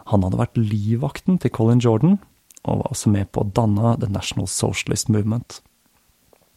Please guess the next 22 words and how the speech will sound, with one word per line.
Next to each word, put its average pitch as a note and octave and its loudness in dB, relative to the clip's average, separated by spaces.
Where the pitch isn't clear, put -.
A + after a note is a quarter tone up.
Ona G#2+ 2
forfekter B2+ -2
en A#2+ 4
blanding A#2+ 2
av G2+ -4
satanisme, B2+ -2
paganisme, A#2+ -2
hermetisk A2 -2
okkultisme - -2
blandet A2 -2
med G#2+ 0
en G#2 -2
dose G2+ -4
nynazisme. G2+ 0
Man A#2 2
stiger A#2 0
i - 2
gradene A#2+ 2
ved F#2+ -2
å - -6
utføre A#2 -4
handlinger A2+ 2